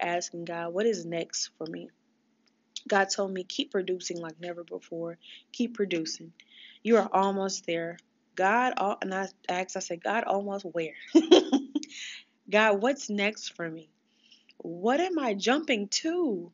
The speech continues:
You're telling me to jump, and I don't know what I'm jumping to." God says, "Jump." He just said, "Just jump." As I was writing this, he was like, "Jump." I said, "God, you're," I said, no, what was I saying?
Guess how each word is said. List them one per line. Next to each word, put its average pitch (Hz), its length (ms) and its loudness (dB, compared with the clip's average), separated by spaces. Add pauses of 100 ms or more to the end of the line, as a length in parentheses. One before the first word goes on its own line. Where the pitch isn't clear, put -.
(140)
You're 247 120 -2
telling 320 320 6
me 285 120 -4
to 277 120 -6
jump, 277 240 0
and 233 100 0
I 247 80 -2
don't 269 140 -2
know 254 120 0
what 226 160 -4
I'm 220 120 -4
jumping 208 360 -6 (120)
to." 170 180 -8 (520)
God 226 220 4
says, 208 320 -2
"Jump." - 380 -2 (400)
He 202 140 -2
just 196 240 0
said, 175 300 -2
"Just 170 280 -4
jump." 151 240 -2
As 160 100 -2
I 170 80 2
was 170 160 -2
writing 165 260 -2
this, 170 140 -8
he 180 120 -6
was 175 120 -12
like, 160 180 -12
"Jump." - 360 -8 (680)
I - 60 0
said, 202 240 2
"God, 196 440 4 (180)
you're," 196 260 -2
I 220 120 0
said, 185 460 -2 (1000)
no, 180 180 -6
what 196 160 -8
was 214 80 -10
I 208 80 -6
saying? 202 300 -16